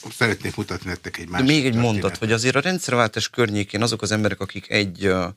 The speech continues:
Speaker 2: egy akkolban, ö, ültek, hát nem sokáig ültek egy akkolban.
Speaker 1: Hát ezt most nem tudom, hogy jön ide.
Speaker 2: Hát úgy, hogy, ö, ö,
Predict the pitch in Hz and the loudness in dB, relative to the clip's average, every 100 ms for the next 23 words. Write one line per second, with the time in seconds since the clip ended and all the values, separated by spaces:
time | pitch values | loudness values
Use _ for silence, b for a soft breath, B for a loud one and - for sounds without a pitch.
0 | B B - - 110 95 104 - 104 98 | B B -6 0 2 4 0 2 2 4
1 | 92 92 92 - 95 92 87 87 - - | 4 2 0 -2 0 2 2 0 -4 -2
2 | 110 127 - 170 165 - _ _ _ _ | 2 2 4 2 2 -8 _ _ _ _
3 | _ _ _ _ _ _ _ _ _ _ | _ _ _ _ _ _ _ _ _ _
4 | _ _ - - 151 - 101 92 92 101 | _ _ -8 0 2 0 -4 -2 0 0
5 | 110 117 98 - - - - - _ _ | 0 2 0 0 -4 -6 -8 -16 _ _
6 | _ _ _ _ _ _ _ _ _ _ | _ _ _ _ _ _ _ _ _ _
7 | _ _ - - 82 92 92 92 82 - | _ _ -12 -8 -6 -6 -8 -10 -10 -8
8 | - 85 82 - - 113 180 190 120 - | -6 -6 -8 -12 -8 -4 0 0 0 -6
9 | - 127 113 127 127 123 - _ _ _ | 0 0 4 4 4 2 -2 _ _ _
10 | 107 110 107 | 0 2 4